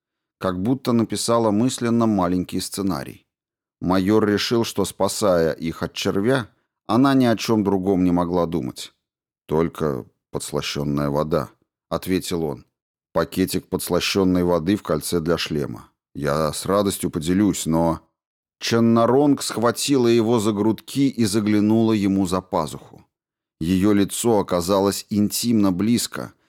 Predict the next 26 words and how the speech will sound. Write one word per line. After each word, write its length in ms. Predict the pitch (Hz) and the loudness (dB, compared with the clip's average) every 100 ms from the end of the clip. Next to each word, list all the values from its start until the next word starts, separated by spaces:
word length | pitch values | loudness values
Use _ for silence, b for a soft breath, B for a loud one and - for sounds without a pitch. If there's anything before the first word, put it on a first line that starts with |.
| _ _ - | _ _ 0
но 160 | 104 | 0
Хокинс 560 | 110 143 147 147 127 - | 2 0 2 0 0 -2
видел 400 | 113 143 120 120 | -2 0 0 0
только 360 | - 127 - | 2 0 2
мёртвую 720 | 117 123 135 123 - 113 120 | 4 4 4 2 0 0 2
белую 480 | 107 104 123 117 113 | 2 2 4 4 2
плоть 420 | - 110 117 113 | 2 0 2 2
с 100 | - | -2
кратерами 640 | - 98 92 90 95 92 90 | -6 -2 0 0 0 2 2
некроза. 720 | 92 92 92 92 76 69 55 _ _ _ _ _ _ - | 2 0 -2 -4 -4 -6 -14 _ _ _ _ _ _ -4
Изрытый 640 | 95 90 104 139 135 120 | -2 2 2 2 2 2
участок 640 | 113 - 117 113 - 104 _ | 0 2 0 0 -4 -8 _
кожи 380 | - 120 95 | 0 0 0
там, 320 | 92 107 107 110 | -2 0 0 0
где 180 | 87 | 0
раньше 400 | 87 87 90 - | 0 0 -2 -4
было 340 | 85 90 87 90 | -4 -2 -2 -2
ухо. 400 | - 85 - - _ _ _ _ _ _ _ | -4 -8 -8 -20 _ _ _ _ _ _ _
Она 240 | 80 92 95 | -2 0 2
нашла 400 | 95 92 101 98 | 2 0 0 0
трубочку, 520 | 107 117 101 - - | 0 0 0 -4 -8
по 120 | 92 | -8
которой 420 | 85 95 101 98 | -4 -2 0 0
шла 280 | 90 - 95 | 0 0 -2
подслащённая 840 | 92 90 - 87 - 104 92 92 92 | -2 -6 -4 -2 -2 0 2 2 2
вода, 460 | 95 101 98 69 | 0 0 0 -2